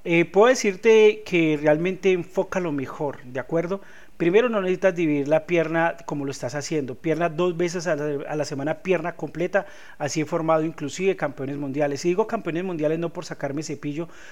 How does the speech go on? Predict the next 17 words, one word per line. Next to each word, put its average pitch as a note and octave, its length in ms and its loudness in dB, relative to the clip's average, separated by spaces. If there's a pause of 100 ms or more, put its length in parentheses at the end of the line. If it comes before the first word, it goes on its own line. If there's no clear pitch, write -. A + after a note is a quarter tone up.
(160)
porque E3+ 240 2
además D#3 220 8
no E3 140 -2
son F3+ 180 -6
la F3 80 2
máxima E3+ 340 -4
representación C#3 720 -6
del C#3+ 140 -6
fitness D#3 360 -10
y - 20 -10
la D3 80 -4
musculación. C3+ 540 -8
Hay C3 120 -6
gente G#3 340 2
que F#3+ 100 -6
no D#3 120 -4
compite, G#3 580 -4